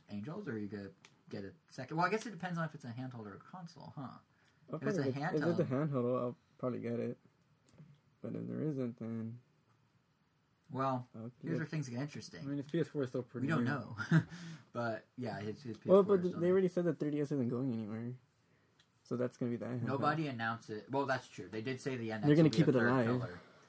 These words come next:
Speaker 1: But
Speaker 2: They're not gonna Vita it.
Speaker 1: Yeah, but at the same time,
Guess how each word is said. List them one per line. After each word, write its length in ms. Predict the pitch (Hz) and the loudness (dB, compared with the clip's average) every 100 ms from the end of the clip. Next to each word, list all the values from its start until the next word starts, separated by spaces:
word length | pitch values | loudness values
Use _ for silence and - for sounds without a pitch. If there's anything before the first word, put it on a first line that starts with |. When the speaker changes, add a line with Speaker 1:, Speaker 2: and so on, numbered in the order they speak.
| _ _ _ _ _ | _ _ _ _ _
Speaker 1:
But 360 | 143 143 135 - _ _ _ - | 4 4 4 0 _ _ _ -2
Speaker 2:
They're 80 | 131 | 2
not 80 | |
gonna 160 | 135 113 | 4 4
Vita 220 | 123 120 | 2 2
it. 180 | 110 - - - - - - - - - - 170 175 - 156 | 0 -2 -10 -20 -20 -20 -20 -20 -20 -2 2 2 2 -6 -6
Speaker 1:
Yeah, 460 | 170 196 180 170 | 0 2 4 4
but 80 | 160 | 2
at 60 | 147 | -4
the 60 | 143 | -6
same 220 | 160 143 | -6 -4
time, 520 | 151 139 127 117 | -2 0 2 0